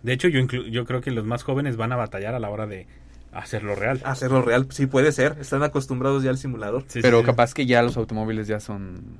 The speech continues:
Speaker 2: Autónomos.
Speaker 3: autónomos. O sea,
Speaker 1: Ay, ya, pues, ya se fueron ya bien lejos. No, no, no. Este, ¿alguna otra, alguna otra zona donde, donde tú hayas visto o sepas?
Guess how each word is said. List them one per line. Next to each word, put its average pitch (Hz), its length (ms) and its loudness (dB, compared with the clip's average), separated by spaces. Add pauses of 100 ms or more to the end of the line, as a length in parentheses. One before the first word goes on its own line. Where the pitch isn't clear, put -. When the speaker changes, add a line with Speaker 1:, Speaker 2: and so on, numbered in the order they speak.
(100)
Speaker 2:
Autónomos. 120 500 2
Speaker 3:
autónomos. 117 260 -10 (240)
O 117 60 -8
sea, 107 160 -4 (560)
Speaker 1:
Ay, 175 160 0
ya, 127 160 0
pues, 131 220 -2
ya 147 100 2
se 160 140 4
fueron 151 340 4
ya 147 180 4
bien 156 240 2
lejos. 147 360 2 (280)
No, 143 200 2
no, 165 200 2
no. 151 200 -4 (560)
Este, 131 440 4
¿alguna 170 360 4
otra, 196 300 4
alguna 131 440 0
otra 107 680 -6
zona 156 640 -2
donde, 120 480 -2
donde 110 260 -6
tú - 100 -6
hayas 123 420 -4
visto 120 360 -6
o 107 180 -6
sepas? - 380 -12